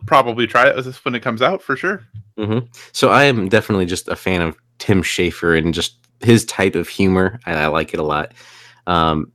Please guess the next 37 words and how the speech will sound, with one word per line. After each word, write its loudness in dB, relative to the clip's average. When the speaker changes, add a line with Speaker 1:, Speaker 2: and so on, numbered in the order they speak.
Speaker 2:
and 2
he 6
actually 2
had 0
some 2
of 4
that 4
on, 2
on -4
the -6
stage -4
today. -2
So 0
they 6
announced 4
today 2
that -2
they 2
did 0
acquire 0
another 0
studio 2
in 0
the 0
Xbox -4
Game -2
Studio -4
portfolio, 0
which 0
continues 0
to -4
grow, 0
and -2
that 0
is -6
Double 2
Fine. -6